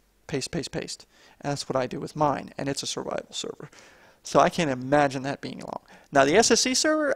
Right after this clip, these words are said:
I can imagine him spending nine hours to fix that son of a bitch. <laughs> And there's a lot to do. But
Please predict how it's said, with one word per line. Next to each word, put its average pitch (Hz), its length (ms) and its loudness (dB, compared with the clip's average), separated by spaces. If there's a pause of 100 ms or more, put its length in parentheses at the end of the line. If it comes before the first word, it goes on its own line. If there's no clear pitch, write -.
(140)
I 330 140 2
can 392 180 -4
imagine 277 380 0
him 208 160 0
spending 202 380 0
nine 175 260 0
hours 165 280 0
to - 100 -10
fix - 260 0
that - 180 -4
son 131 140 -6
of 120 80 -8
a 117 40 -10
bitch. - 260 -12 (220)
<laughs> - 220 -8
And 190 220 6 (580)
there's 180 140 -2
a 180 40 2
lot 143 480 2
to 170 100 -2
do. 160 260 2 (1200)
But 143 320 4